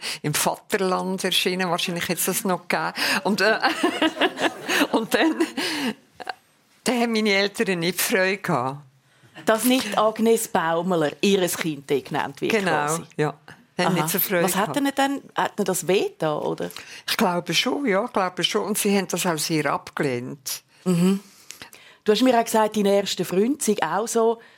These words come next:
Speaker 2: eine Stresssituation gewesen
Speaker 1: Ja,
Speaker 2: zwischen dir
Speaker 1: sicher,
Speaker 2: und den
Speaker 1: ja, ja,
Speaker 2: Eltern.
Speaker 1: natürlich. <laughs> Ja. Ja, das stimmt, ja. Ah, das ist, das ist, äh, gar nicht gut angekommen. Äh, ich habe so einen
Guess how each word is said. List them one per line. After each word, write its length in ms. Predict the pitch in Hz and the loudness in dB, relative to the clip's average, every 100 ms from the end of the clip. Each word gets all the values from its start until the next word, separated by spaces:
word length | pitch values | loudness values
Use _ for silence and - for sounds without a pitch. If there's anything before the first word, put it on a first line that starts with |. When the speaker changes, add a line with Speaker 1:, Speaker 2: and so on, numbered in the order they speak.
| _ _ _ | _ _ _
Speaker 2:
eine 120 | 202 208 | -2 0
Stresssituation 1160 | - 196 185 180 - 190 185 185 180 180 170 | 0 2 0 0 -2 -2 0 -2 0 0 0
gewesen 200 | 170 - 147 | -2 -4 0
Speaker 1:
Ja, 160 | 185 | 2
Speaker 2:
zwischen 240 | 190 196 180 | 2 0 2
dir 100 | 170 170 | 2 2
Speaker 1:
sicher, 160 | 165 | 2
Speaker 2:
und 60 | 208 | 2
den 100 | 185 | 2
Speaker 1:
ja, 80 | 190 | 4
ja, 220 | 196 185 | 2 2
Speaker 2:
Eltern. 180 | 180 180 | 0 0
Speaker 1:
natürlich. 600 | 165 - 175 214 269 - | -4 -2 -4 0 0 4
<laughs> 20 | |
Ja. 840 | 240 233 226 262 190 247 - 247 - 285 - 302 - - 262 285 294 - 220 247 | 4 4 2 2 2 2 2 2 2 0 0 -2 -2 -4 -2 2 2 2 2 2
Ja, 400 | 262 - 269 220 262 | 0 0 2 2 2
das 160 | 254 | 0
stimmt, 520 | - - 196 214 220 - | 0 2 2 2 -2 0
ja. 200 | 185 175 254 311 302 - | 0 0 -2 0 0 0
Ah, 300 | 214 214 208 | 2 2 0
das 260 | 214 208 220 | -2 -2 -2
ist, 440 | 196 - - - - - - | 0 0 0 -2 -6 -14 -6
das 200 | 190 - | -4 0
ist, 200 | 202 - | 0 2
äh, 300 | 180 175 175 | 2 2 0
gar 260 | - 170 180 | 0 0 2
nicht 200 | 220 220 | 0 0
gut 260 | 220 214 214 | 2 2 2
angekommen. 680 | 190 196 - 185 180 196 | 2 0 0 0 2 4
Äh, 300 | 190 175 170 - | 4 4 0 -2
ich 180 | 175 - | -6 -4
habe 100 | 202 | -2
so 160 | - | 0
einen 320 | 190 190 170 | 0 2 0